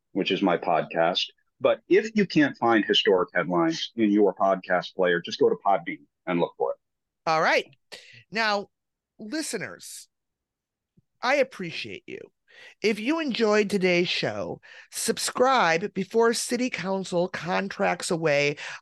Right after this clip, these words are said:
Speaker 2: our right to pee for free. Leave a five-star review and tell your friends with the efficiency of Septia.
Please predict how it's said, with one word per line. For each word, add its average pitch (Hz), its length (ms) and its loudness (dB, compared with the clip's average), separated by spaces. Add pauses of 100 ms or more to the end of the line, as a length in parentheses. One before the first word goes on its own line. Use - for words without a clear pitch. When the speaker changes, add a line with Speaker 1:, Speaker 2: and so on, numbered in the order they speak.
Speaker 2:
our 160 180 0
right 147 380 0
to - 80 -8
pee - 280 -8
for 233 140 -6
free. 120 500 -4 (460)
Leave 233 240 2
a 247 60 2
five-star 254 720 2
review 147 580 0 (300)
and 202 160 -4
tell 247 280 0
your 277 220 2
friends 160 580 -2
with 165 200 -4
the 165 160 -2
efficiency 214 840 -4 (260)
of 185 120 2
Septia. - 720 -4